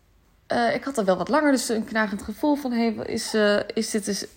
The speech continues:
relatie wel? Of, of, hè, zijn we de bedoeling samen ook om, om,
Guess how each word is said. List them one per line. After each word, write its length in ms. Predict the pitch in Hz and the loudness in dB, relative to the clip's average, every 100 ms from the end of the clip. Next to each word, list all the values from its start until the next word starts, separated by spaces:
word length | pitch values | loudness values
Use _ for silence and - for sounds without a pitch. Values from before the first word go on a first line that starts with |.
| - | -20
relatie 580 | - 190 196 254 277 247 | -8 2 6 6 6 0
wel? 280 | 208 214 220 | 6 6 6
Of, 200 | 226 - | 2 -4
of, 140 | - | -8
hè, 380 | 202 214 277 285 | -4 0 2 2
zijn 240 | 233 226 233 | 2 4 4
we 100 | 214 | 4
de 100 | 214 | 4
bedoeling 500 | 190 226 247 269 262 | 2 2 4 4 4
samen 460 | - 240 247 240 | 4 4 4 2
ook 260 | - 254 - | 0 -2 -2
om, 200 | 233 226 | -4 -4
om, 380 | - 208 214 | -2 -2 -2